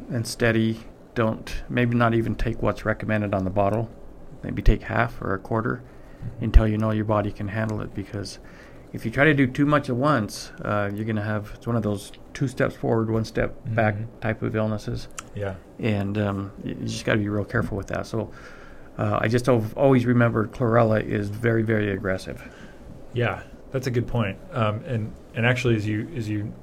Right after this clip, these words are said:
Speaker 2: dive into Neil Nathan or any, any of these famous mold doctors,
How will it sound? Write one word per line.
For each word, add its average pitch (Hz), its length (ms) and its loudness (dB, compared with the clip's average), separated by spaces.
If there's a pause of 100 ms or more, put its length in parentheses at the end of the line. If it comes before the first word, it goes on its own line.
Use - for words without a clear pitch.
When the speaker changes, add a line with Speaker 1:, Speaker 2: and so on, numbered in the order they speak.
(120)
Speaker 2:
dive 120 240 4
into 110 240 0
Neil 113 220 4
Nathan 110 340 0
or 98 80 0
any, 123 160 0 (140)
any 120 220 2
of 98 40 -2
these 98 180 -4
famous 98 600 -6
mold 104 260 -4
doctors, 92 720 -8